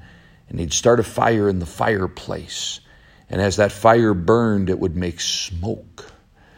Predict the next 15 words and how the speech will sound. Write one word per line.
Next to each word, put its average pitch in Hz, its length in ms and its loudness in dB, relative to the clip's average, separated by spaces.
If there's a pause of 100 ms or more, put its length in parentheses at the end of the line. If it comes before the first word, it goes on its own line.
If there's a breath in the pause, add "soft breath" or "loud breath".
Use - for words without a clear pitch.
(220 soft breath)
And 85 120 -4
the 78 80 -2
smoke - 960 -4
would 80 240 -8 (380 soft breath)
go 76 260 -2
up 117 220 -4 (240)
the 120 80 -8
chimney 92 1040 -8
and 95 180 -14
out. 107 240 -8
And 98 100 -4
you 110 200 2
always 190 680 -8
knew 131 460 4
when 117 440 4